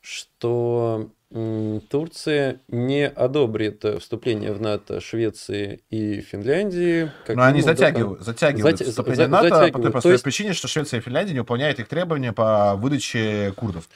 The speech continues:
Speaker 1: Ну, слушай,
Speaker 2: Это
Speaker 1: два ме-,
Speaker 2: их,
Speaker 1: два ме-,
Speaker 2: их
Speaker 1: два ме-,
Speaker 2: центральное
Speaker 1: два месяца,
Speaker 2: требование.
Speaker 1: два месяца назад Эрдоган заявлял совершенно противоположное, что, в общем-то, претензий нету, и, м, он готов, э, как бы это все принять. То есть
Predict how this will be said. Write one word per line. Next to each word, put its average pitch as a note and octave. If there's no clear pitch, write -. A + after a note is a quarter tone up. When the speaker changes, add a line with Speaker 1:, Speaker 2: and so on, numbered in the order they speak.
Speaker 1:
Ну, C3+
слушай, -
Speaker 2:
Это -
Speaker 1:
два D3
ме-, G#3
Speaker 2:
их, A#2
Speaker 1:
два F#3
ме-, A3+
Speaker 2:
их A#2
Speaker 1:
два D3+
ме-, B3+
Speaker 2:
центральное B2
Speaker 1:
два A3
месяца, G#3+
Speaker 2:
требование. F3
Speaker 1:
два G#3+
месяца F#3+
назад C3+
Эрдоган A#2+
заявлял A#2+
совершенно B2+
противоположное, D3
что, -
в -
общем-то, A2+
претензий A2+
нету, E3+
и, D3
м, A2
он D3
готов, C3
э, A#2
как A#2
бы A2+
это B2
все A#2+
принять. B2+
То B2
есть B2